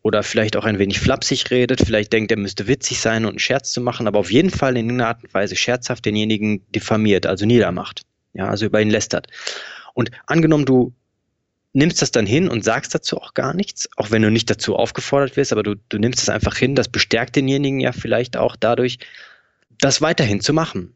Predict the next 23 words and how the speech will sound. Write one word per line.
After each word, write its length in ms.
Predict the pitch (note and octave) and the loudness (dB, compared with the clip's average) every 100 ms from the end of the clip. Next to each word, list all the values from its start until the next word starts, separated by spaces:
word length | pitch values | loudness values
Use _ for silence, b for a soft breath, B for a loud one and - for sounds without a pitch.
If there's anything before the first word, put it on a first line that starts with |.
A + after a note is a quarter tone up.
| _ - | _ -6
und 160 | A#2 | -4
auch 100 | A2 | 2
überhaupt 260 | A2+ A2 - | 2 2 2
gar 100 | A#2+ | 0
nicht, 260 | A2 - _ _ - | 0 -4 _ _ -12
gar 140 | A2 A2 | -6 -6
nicht 160 | A2+ | -4
darüber 220 | G#2+ G2+ | -2 -2
nachzudenken, 840 | F#2+ G2 - A2+ A2+ A2+ - A#2+ A#2 - | 0 -2 -4 -6 -4 -6 -10 -10 -12 -6
ob 200 | G#2+ - | -6 -4
das 200 | G#2 F#2 | -6 -4
Ganze 340 | - G2 - G#2 | -4 -4 -4 0
sinnvoll 440 | G2+ E3+ - G#2+ | 2 2 2 2
ist, 180 | G2 - | 2 0
ob 120 | F2+ | -4
das 140 | G2+ - | -4 -2
Ganze 300 | G#2 - - | -2 -2 -4
vielleicht 380 | G2+ G#2 - | 0 -2 0
nicht 360 | G#2+ G2+ - - b b b b _ _ _ _ _ _ | -2 0 -2 -4 b b b b _ _ _ _ _ _
unfair 460 | - G3+ - - F2 | 4 4 4 0 0
ist. 400 | E2+ - - - _ _ _ _ _ | -2 -6 -12 -16 _ _ _ _ _
Ja? 180 | F#2+ A#2 B B _ | -14 -14 B B _
Und 400 | G#2+ G#2 G#2 - | 0 2 0 -4